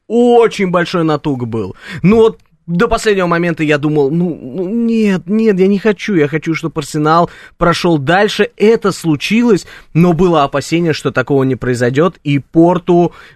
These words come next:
будет сильней, потому что они абсолютно не сдавались, они играли на равных. Я ещё раз повторю, что, по моему субъективному мнению, это абсолютно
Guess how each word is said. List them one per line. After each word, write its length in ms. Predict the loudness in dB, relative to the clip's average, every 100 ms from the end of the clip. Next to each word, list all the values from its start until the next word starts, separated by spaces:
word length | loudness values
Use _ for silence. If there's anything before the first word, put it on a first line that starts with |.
| -10
будет 400 | 0 2 2 0
сильней, 540 | 0 2 4 2 0
потому 400 | -6 -4 -2 -2
что 320 | -2 -2 -2
они 240 | -2 0 0
абсолютно 380 | 0 -2 -4 -2
не 160 | 0 -2
сдавались, 680 | 0 0 2 0 -4 -14 -20 _ _
они 280 | 0 2 2
играли 320 | 2 2 2
на 180 | 2 2
равных. 580 | 2 0 0 -6 -10 -20 -20 -14
Я 260 | -4 -2 -2
ещё 360 | -2 -4 0 2
раз 200 | 0 -2
повторю, 560 | -8 -4 0 0 0
что, 320 | -2 -2 -2 -2
по 140 | -2
моему 280 | 0 0 -2
субъективному 720 | -2 -4 -6 -4 -2 -2 -2
мнению, 580 | 0 2 2 2 2 0
это 300 | -2 0 0
абсолютно 800 | -2 -2 0 0 0 0 0 -2